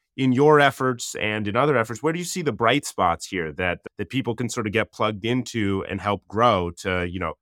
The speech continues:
to push on and make the sort of maximum effort so that in this critical moment, as you've said times, where people are making these decisions, that we can tilt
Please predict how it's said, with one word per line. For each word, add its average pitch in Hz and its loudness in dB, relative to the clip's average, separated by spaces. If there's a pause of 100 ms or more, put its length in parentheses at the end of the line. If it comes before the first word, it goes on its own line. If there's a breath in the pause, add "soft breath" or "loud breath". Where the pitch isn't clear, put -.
(180)
to - -20
push - -4
on 107 0
and 95 -2
make 101 -2
the 95 -2
sort 98 -8
of 90 -4
maximum 98 0 (500)
effort 135 2
so 113 -2
that 104 2 (200)
in 160 4
this 143 2
critical 123 -4
moment, 101 0
as 92 -4
you've 95 -10
said 90 -4
times, 110 0 (200 soft breath)
where 107 -6
people 113 -4
are 101 2
making 120 0
these 92 -4
decisions, 85 -10
that 98 -6
we 98 -4
can 92 -8
tilt 127 -8